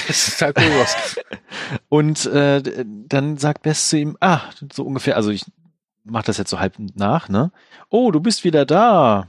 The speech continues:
Speaker 2: Hm, eigentlich dachte ich, du wirst jetzt weggesperrt.“ Und dann sagt Oz, „Nee, meine Bewährung ist vorbei.“ <laughs>
Speaker 1: Ja, äh.
Speaker 2: Okay. <laughs> Ich scheine ja nicht lange zu sein.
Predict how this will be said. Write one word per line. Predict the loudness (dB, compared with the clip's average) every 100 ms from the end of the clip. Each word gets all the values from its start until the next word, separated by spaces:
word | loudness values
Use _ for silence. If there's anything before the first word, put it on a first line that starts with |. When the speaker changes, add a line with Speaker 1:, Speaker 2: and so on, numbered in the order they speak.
| _
Speaker 2:
Hm, | 0 2 2 2 0 -2 -6 _ _ _
eigentlich | -6 -4 0
dachte | 0 0 -2
ich, |
du | 0 -2 -2
wirst | -4 -2
jetzt | -2
weggesperrt.“ | -2 -4 -4 0 2 2 -4 _ _ _ _ -2
Und |
dann | 0 2
sagt | 2 0 0 -4
Oz, | -2 -2 -4 -10 _ -20 -12 0
„Nee, | 2
meine | 4 4 2
Bewährung | 2 2 2 0
ist | -4
vorbei.“ | -4 0 0 -2 -4 -6
<laughs> | -4 -4 -8 -10 -12 -20 _ _ _ _ _ -12 -10 -10 -12 -14 -16 -18 _ -18 -4
Speaker 1:
Ja, | 4 4 4 0 _ -4
äh. | 2 4 4 4
Speaker 2:
Okay. | 2 2 4 6 6 4 0 _ -4
<laughs> | -2 -2 -4 -2 -2 -2 -4 -8 -8 _ -10 -8 -6 -2
Ich | 0
scheine | 2 2 2
ja |
nicht | 0 -2
lange | -2 -2 -4
zu | -4
sein. | -2 -2 -2 -4